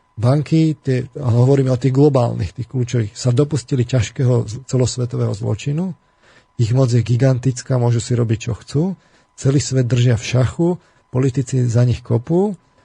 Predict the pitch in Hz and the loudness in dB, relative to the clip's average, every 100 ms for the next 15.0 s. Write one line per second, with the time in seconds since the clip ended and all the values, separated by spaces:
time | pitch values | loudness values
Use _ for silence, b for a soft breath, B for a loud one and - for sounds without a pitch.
0 | b _ 117 117 104 - _ - 160 - | b _ 0 0 0 -4 _ -16 -12 -4
1 | 131 143 143 127 131 139 135 110 123 123 | 0 2 2 4 4 4 4 2 0 0
2 | 131 131 110 - 123 120 120 117 120 120 | -4 -2 -4 -2 -2 0 -2 -2 -2 0
3 | 120 120 117 110 107 113 104 _ _ _ | 0 0 -2 -2 -6 -10 -14 _ _ _
4 | _ _ _ _ _ _ _ _ - 110 | _ _ _ _ _ _ _ _ -4 -4
5 | - - _ _ _ _ - 113 - 139 | -4 -20 _ _ _ _ -6 -4 2 0
6 | - 135 160 147 160 185 196 156 - 131 | 0 -2 -2 -2 -2 -4 -2 -4 -4 -4
7 | 127 117 113 117 - 131 147 151 156 151 | -2 0 0 -4 -6 -18 -18 -16 -14 -16
8 | - 143 _ - - 123 131 127 127 139 | -18 -20 _ -18 -6 -4 0 0 0 -2
9 | 135 131 123 127 139 135 139 - - 139 | -4 -2 2 4 4 4 0 -2 -6 -2
10 | 143 151 156 151 165 233 143 120 123 120 | 0 2 0 2 2 2 2 0 2 -2
11 | 107 - 123 120 120 131 135 113 139 135 | -6 -4 -2 2 2 2 0 -2 -2 -2
12 | 120 131 123 131 139 135 131 147 135 127 | -2 -2 0 0 0 0 -2 -2 -4 -4
13 | 127 123 120 143 120 - 120 120 131 120 | -4 -2 -2 -4 -4 -6 -2 0 -2 -6
14 | 123 123 123 135 147 120 113 120 156 240 | -4 -4 -4 -4 -4 -2 -2 -4 -6 -10